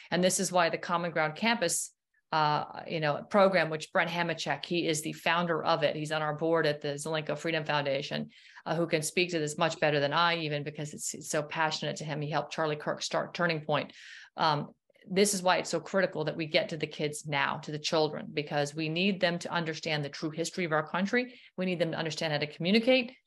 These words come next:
and we need to have, help them understand how to solve problems. Kids aren't solving problems anymore. They're punching things in their computer, and whatever the computer tells you, that's the protocol. That's what doctors have been doing.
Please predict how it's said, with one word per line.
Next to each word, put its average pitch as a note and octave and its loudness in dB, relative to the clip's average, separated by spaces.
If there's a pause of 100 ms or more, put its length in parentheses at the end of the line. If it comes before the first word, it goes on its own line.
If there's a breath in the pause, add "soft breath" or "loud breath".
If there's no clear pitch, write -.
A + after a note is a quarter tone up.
(160)
and F3 -2
we F#3 -2
need F#3+ 2
to F#3 -2
have, F#3 -2
help F#3+ 2
them F#3+ -2
understand E3+ -2
how D#3+ -2
to D#3 -2
solve D3+ 2
problems. - 0 (600 soft breath)
Kids B3+ 4
aren't A3+ 2
solving G3 2
problems F3 0
anymore. D3 -2
They're D3 0
punching F3 -2
things E3 0
in D#3 -4
their D3 -2
computer, B3 4 (220 loud breath)
and D#3 -4
whatever G#3+ 4
the A#3 4
computer A3 4
tells F#3+ 2
you, F3+ -6
that's D#3+ 2
the E3+ -8
protocol. D#3 -2
That's D3+ 0
what D#3+ 0
doctors D#3 2
have D3+ -6
been D3+ -4
doing. D3 0